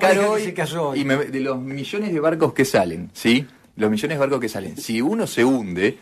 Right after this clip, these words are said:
Speaker 2: todos esos, que, que quizás la, supongamos que la estadística en el mundo de los barcos que salen de los puertos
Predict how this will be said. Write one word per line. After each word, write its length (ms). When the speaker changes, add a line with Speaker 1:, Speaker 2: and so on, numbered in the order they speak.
Speaker 2:
todos 320
esos, 380
que, 200
que 140
quizás 240
la, 320
supongamos 460
que 60
la 80
estadística 460
en 60
el 80
mundo 400
de 80
los 160
barcos 320
que 120
salen 360
de 80
los 140
puertos 540